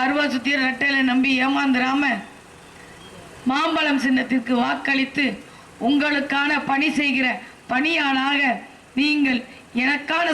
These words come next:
சந்தர்ப்பத்தை தர வேண்டும் என்று அன்போடு கேட்டுக்கொண்டு ஐந்தாவது எண் பேலட் பாக்ஸ்ல ஐந்தாவது எண்ணில் வாக்களியுங்கள், மாம்பழம் சின்னத்திற்கு வாக்கு தாருங்கள். உங்களோடு பயணித்து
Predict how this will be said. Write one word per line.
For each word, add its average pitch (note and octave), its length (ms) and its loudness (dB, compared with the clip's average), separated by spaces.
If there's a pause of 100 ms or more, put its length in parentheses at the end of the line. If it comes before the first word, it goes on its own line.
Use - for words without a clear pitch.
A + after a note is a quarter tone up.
சந்தர்ப்பத்தை C4+ 520 0 (100)
தர C#4 100 0 (100)
வேண்டும் B3+ 320 0
என்று C4+ 200 2 (480)
அன்போடு D4 400 0 (100)
கேட்டுக்கொண்டு C4+ 560 0 (1040)
ஐந்தாவது D4+ 440 2 (160)
எண் B3+ 100 2 (880)
பேலட் C4 320 0
பாக்ஸ்ல C#4 300 0 (480)
ஐந்தாவது C#4 400 4 (160)
எண்ணில் C4 280 4 (500)
வாக்களியுங்கள், B3+ 800 2 (420)
மாம்பழம் C#4+ 540 2
சின்னத்திற்கு B3+ 500 2 (100)
வாக்கு C#4 280 -2 (140)
தாருங்கள். B3 440 2 (440)
உங்களோடு C#4+ 480 2 (140)
பயணித்து C4+ 500 0